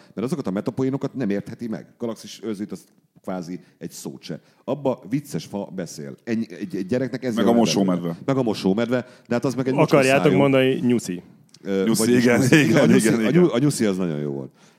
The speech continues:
Speaker 1: Te-, tehát ezek, ezek, ezek a jelenetek jók voltak. A, a
Speaker 2: Nem
Speaker 1: kis-,
Speaker 2: gyereke-,
Speaker 1: a kislány, a
Speaker 2: nem
Speaker 1: kislánynak
Speaker 2: gyerekeknek szólt ez
Speaker 1: Én
Speaker 2: a
Speaker 1: értem,
Speaker 2: film,
Speaker 1: hogy nem
Speaker 2: basszus.
Speaker 1: gyerekeknek szól, de a Marvel, de, de gyerekeknek szólt, mert hogyha ez nem gyerekeknek szólna, ha a Marvel filmek nem gyerekeknek szólnának,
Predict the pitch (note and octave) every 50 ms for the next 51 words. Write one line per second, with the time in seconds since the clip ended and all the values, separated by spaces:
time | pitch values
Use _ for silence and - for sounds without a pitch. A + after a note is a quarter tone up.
0 | _ - B2+ B2+ A2 - C3+ A#2+ D#3+ G3 F#3 G3 - - - G#3 F#3 G#3 F#3+ G#3
1 | G3+ A3 - E3 D#3+ D3+ C#3 C3+ A#2+ C3 A#2+ G#2+ - G2 E2+ D#2 D#2 D2 - -
2 | - - - _ _ _ _ _ _ _ _ _ _ _ _ _ _ _ _ _
3 | - - _ - A2 G#2+ C#3 - - D#3+ A3 A3+ C4+ D4 B3 E3 C#3 - B3+ A#3+
4 | - B3 G3+ - - - - A#3 F#3 C4 B3+ - A3 E3 C#3+ - C#3+ C#3 C3+ C3
5 | - - D3 C#3 B2+ D3+ D3+ G#3+ C4+ C#4+ E3+ G3+ E3+ D#3+ D#3 D3+ D3+ C#3 - -
6 | C#3+ C#3 C3+ D3 D3 C#3+ C#3+ D3 C#3+ E3 C#3+ - E3+ C#3 A2+ - - A2+ B2+ B2+
7 | B2+ B2+ B2+ - - A#2+ A#2 C3 D3 D3+ D#3 E3 D#3+ D#3+ D#3+ D#3+ D3+ - - B2+
8 | G#2+ G2+ B2 - B2 B2 A#2+ D#3 G#3 A#3 - C#3+ - - A2+ - - - A#2+ B2+
9 | - A#2 A2 F#2 G#2+ F#2+ F2 A#2+ C3+ D3 C3 A#2 A#2 A2+ A2+ F#2+ - G2 - -
10 | - F2 F2 F2 F#2 G#2 B2 - - - - _ - F#2 F#2 G#2 B2+ D#3+ F#3 D3+
11 | A#2+ - A#2 G#2 F2+ F#2 B2 D#3 D#3 D3+ G2+ G2+ F#2+ F2 - - E2 D#2 - E2
12 | D2+ D#2+ D#2+ D#2+ F2+ G#2 A#2+